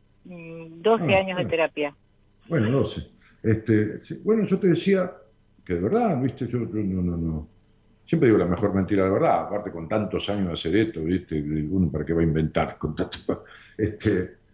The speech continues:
Speaker 2: eh, el otro día le contaba, no me acuerdo qué cosa, a una paciente, me dijo, "Dani, te creo porque sos vos". Y si no, "Sí", <laughs> "¿para qué te voy a inventar?". Sí, este, entonces, este, este,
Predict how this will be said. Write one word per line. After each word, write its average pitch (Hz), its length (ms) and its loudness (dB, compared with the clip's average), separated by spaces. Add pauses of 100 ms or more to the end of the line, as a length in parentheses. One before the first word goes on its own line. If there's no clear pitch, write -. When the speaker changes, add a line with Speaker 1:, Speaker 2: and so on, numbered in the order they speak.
(460)
Speaker 2:
eh, - 720 -14
el 117 100 4
otro 123 120 0
día 151 100 6
le 127 120 2
contaba, 110 340 2
no 120 120 0
me 120 80 -2
acuerdo 120 320 -2
qué 95 120 -4
cosa, 123 240 -2
a 95 40 0
una 85 100 0
paciente, 117 340 -4
me 104 100 -2
dijo, 104 120 -2
"Dani, 123 160 0
te 98 160 -2
creo 165 320 2
porque 90 160 -4
sos 90 200 0
vos". 82 320 0
Y - 40 -14
si 92 80 -6
no, 87 140 -8
"Sí", - 400 0 (140)
<laughs> - 140 -8
"¿para - 140 -6
qué - 80 -6
te - 120 -10
voy 65 100 -2
a 65 40 0
inventar?". - 580 -4 (480)
Sí, - 220 -6 (160)
este, - 280 -10 (240)
entonces, 117 580 2
este, 104 600 2 (140)
este, - 400 -12